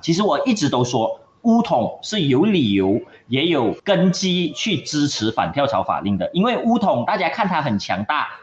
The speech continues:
但是二零一八年巫统其实是跳槽这个行为的受害者啊。他本来即便丢失政权，但他还是国会第一大党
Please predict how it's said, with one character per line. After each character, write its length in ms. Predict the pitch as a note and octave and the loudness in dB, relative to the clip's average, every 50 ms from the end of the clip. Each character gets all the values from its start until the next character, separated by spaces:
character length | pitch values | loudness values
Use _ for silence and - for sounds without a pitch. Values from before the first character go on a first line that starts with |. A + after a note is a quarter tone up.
| - | -4
但 120 | - F#3+ G3 | -2 -2 -2
是 100 | G3 - - | -2 -2 -2
二 140 | - C4+ B3+ | 0 0 2
零 160 | F#3 D3+ D#3+ | 2 0 0
一 80 | F3 D#3 | 0 0
八 240 | D#3 - C#3 D3 C#3+ | 0 0 0 0 0
年 260 | C3 A#2 A2+ B2 A#2 - _ _ _ | 0 0 0 -2 -4 -6 _ _ _
巫 180 | - A3 A3+ A3+ | -2 0 0 2
统 240 | - F#3 C#3+ A#2+ G#2 | 2 2 2 2 0
其 140 | - - F#3 | 0 0 0
实 160 | - E3 E3+ | 2 2 0
是 400 | E3+ A#3+ A#3+ G3 G3+ - - - _ | 0 0 -2 -2 -2 -4 -10 -18 _
跳 340 | - - D#4+ D#4+ - - - | 0 0 2 2 4 2 2
槽 420 | - - - A#2+ F#2 F#2 G#2+ - - | 0 0 -2 0 0 2 0 0 -2
这 140 | - G#3+ | -2 -4
个 80 | G3+ G#3 | -4 -4
行 380 | - - - A#2 G2 A2+ C#3+ - | -4 -4 -2 -2 0 0 2 2
为 160 | E3 C#3+ C3 | 2 2 0
的 100 | B2+ - | 0 -2
受 220 | - - A3 G3 | 0 0 0 2
害 180 | F3+ G3 F#3 D#3+ | 2 2 0 0
者 160 | C3 - G#2 | 0 0 -2
啊。 140 | F#2 E2 - - _ _ _ | -2 -2 -4 -10 _ _ _
他 120 | - A3 | -4 -2
本 260 | G#3+ F3+ D#3 D3+ C#3 | 0 0 0 0 0
来 320 | C3 B2 A#2+ C3 E3+ G#3+ - - - - - _ | 0 0 0 -2 -2 -4 -6 -10 -16 -20 -20 _
即 260 | - - D#3+ F#3 A#3 | -6 -2 0 0 0
便 340 | A3+ - E4 D4 G3+ E3+ - | 0 2 2 2 2 0 2
丢 180 | G3+ G3 F#3 F3+ | 2 2 2 2
失 240 | F3+ - E3+ E3+ | 0 0 -2 -2
政 240 | E3 - D#3 D3+ C#3 | 0 0 0 0 0
权， 300 | B2+ - A2 D#2+ - - - | 0 -2 -4 -4 -4 -4 -2
但 160 | G3 G3+ F#3+ | 0 0 0
他 120 | A3 F#3 E3 | 0 -2 -4
还 320 | - - B2 A2+ A#2 D3+ | -4 -2 -2 0 0 0
是 240 | - - C4 A#3+ F3+ | 0 -2 -4 -4 -4
国 240 | - A2 A2 A2+ A#2+ | -2 0 0 0 2
会 160 | F3 F3 C#3+ | 2 0 0
第 260 | - - G3 E3 C3+ | 0 -2 -2 0 0
一 60 | C3+ | 0
大 200 | C3+ F3+ D3 B2 | 0 0 0 0
党 160 | - - E2 | -2 -2 -4